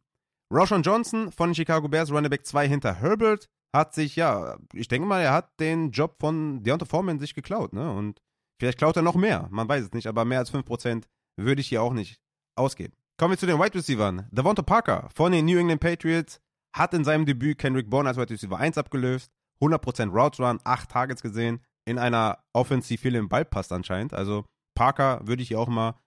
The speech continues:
mit fünf bis zehn Prozent deklarieren. Tank Dell von den Houston Texans, zehn Targets in Woche zwei, hat mehr Snaps gesehen als Nico Collins, äh, wobei ich da immer noch glaube, dass da irgendwas,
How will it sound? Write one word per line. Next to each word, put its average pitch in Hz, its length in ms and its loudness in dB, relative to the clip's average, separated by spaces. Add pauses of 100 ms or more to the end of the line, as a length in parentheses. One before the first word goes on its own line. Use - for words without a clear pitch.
(100)
mit 110 180 -4
fünf 139 240 -2
bis - 160 -8
zehn 110 160 -6
Prozent 98 460 -6 (100)
deklarieren. 101 480 -4 (220)
Tank 165 220 0
Dell 185 180 0
von 175 120 0
den 156 80 2
Houston 160 200 -2
Texans, 180 500 -6 (240)
zehn 190 180 2
Targets 202 340 0
in 175 80 -4
Woche 180 160 -6
zwei, 160 400 -4 (280)
hat 113 160 -2
mehr 156 200 2
Snaps 165 320 0
gesehen 170 220 -2
als 147 280 -4
Nico 135 260 -4
Collins, 175 400 -2
äh, 73 180 -10
wobei 117 340 -4
ich 127 120 -8
da 131 160 0
immer 135 120 -2
noch 131 300 -6
glaube, 123 220 -4
dass 117 100 -4
da 117 100 -6
irgendwas, 131 520 -8